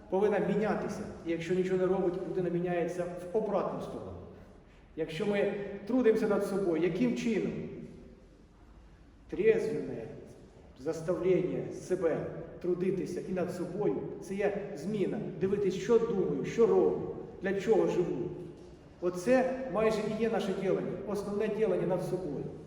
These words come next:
А політика — це як наслідок. Якщо є богобоязні люди в державі,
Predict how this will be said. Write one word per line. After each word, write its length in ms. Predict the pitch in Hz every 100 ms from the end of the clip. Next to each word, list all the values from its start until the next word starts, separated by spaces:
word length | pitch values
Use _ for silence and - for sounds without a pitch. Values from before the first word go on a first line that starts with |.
| - - -
А 100 | 180
політика — 600 | 180 196 247 190 - 151 117 - -
це 140 | 226
як 120 | 233
наслідок. 480 | 226 220 196 - 117 107 - - - -
Якщо 300 | 175 - 214
є 460 | 208 196 208 - 202
богобоязні 880 | 202 208 208 208 185 185 175 170 - - - - - - - - 165
люди 320 | 226 226 185
в 180 | 151 -
державі, 440 | 180 156 165 151